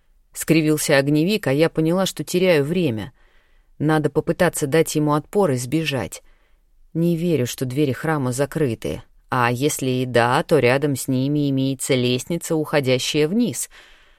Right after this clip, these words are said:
Туда и побегу, если выход закрыт.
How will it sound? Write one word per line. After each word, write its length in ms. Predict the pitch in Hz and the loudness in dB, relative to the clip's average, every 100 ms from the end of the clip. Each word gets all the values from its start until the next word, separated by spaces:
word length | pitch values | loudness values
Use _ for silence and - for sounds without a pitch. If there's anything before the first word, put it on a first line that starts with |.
| _ | _
Туда 300 | - 165 233 | -8 0 4
и 60 | 262 | 4
побегу, 640 | - 156 139 127 123 123 117 _ - | 2 -2 -2 -2 0 -2 -2 _ -8
если 380 | 127 123 - | -4 -4 -2
выход 340 | 127 123 - 117 | -2 -2 -4 -2
закрыт. 500 | 127 - 123 120 | -2 -2 -4 -6